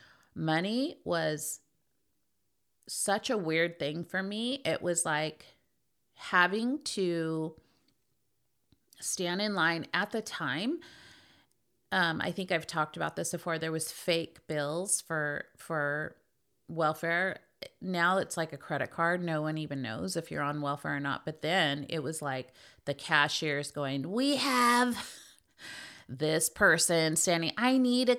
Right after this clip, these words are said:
a check for, you know, someone to clear this fake money," kind of thing. And so then I'm humiliated as a young girl. It's like everyone's giving us the side eye.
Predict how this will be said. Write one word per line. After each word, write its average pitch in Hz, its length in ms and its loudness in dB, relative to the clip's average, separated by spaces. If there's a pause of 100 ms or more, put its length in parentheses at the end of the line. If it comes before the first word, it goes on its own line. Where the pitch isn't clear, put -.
(140)
a 190 220 4
check - 420 2
for, - 280 0
you 185 200 -4
know, 160 240 0
someone 196 320 0
to 190 80 0
clear 170 720 4 (320)
this 190 280 4
fake 190 340 4
money," 175 640 2
kind 170 160 0
of 175 80 -4
thing. 170 220 0
And 156 120 -2
so 170 140 0
then 160 280 0
I'm 180 260 2
humiliated 156 1000 -2
as 160 180 -2
a 160 60 -6
young 156 280 -2
girl. 151 420 0
It's - 160 -2
like 147 200 -6
everyone's 160 440 -2
giving 156 300 -4
us 156 180 -2
the 156 120 -4
side 151 440 4
eye. 147 480 4